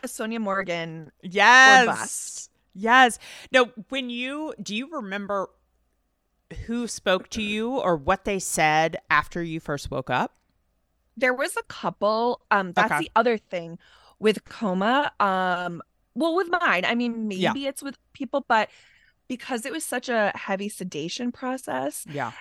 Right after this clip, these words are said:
Speaker 1: And, I mean, I was on fentanyl. Like,
Speaker 2: Oh my
Speaker 1: I
Speaker 2: God.
Speaker 1: was on stronger drugs that killed Michael Jackson. Like,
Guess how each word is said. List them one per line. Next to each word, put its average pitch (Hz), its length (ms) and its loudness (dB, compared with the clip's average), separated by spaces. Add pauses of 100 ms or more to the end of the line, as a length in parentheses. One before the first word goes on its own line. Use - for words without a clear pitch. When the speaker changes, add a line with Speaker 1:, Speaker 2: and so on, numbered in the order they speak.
(120)
Speaker 1:
And, 226 260 2
I 240 100 4
mean, 247 220 2
I 220 100 2
was 311 140 -2
on 339 160 -2
fentanyl. - 840 -6 (500)
Like, 220 200 0
Speaker 2:
Oh - 20 -
my 190 100 -6
Speaker 1:
I 208 140 4
Speaker 2:
God. 285 100 2
Speaker 1:
was 330 140 -2
on 285 260 2
stronger 214 440 -2
drugs 196 240 -2
that 170 160 -4
killed 190 220 -4
Michael 165 200 -4
Jackson. 156 360 -4
Like, 151 180 -8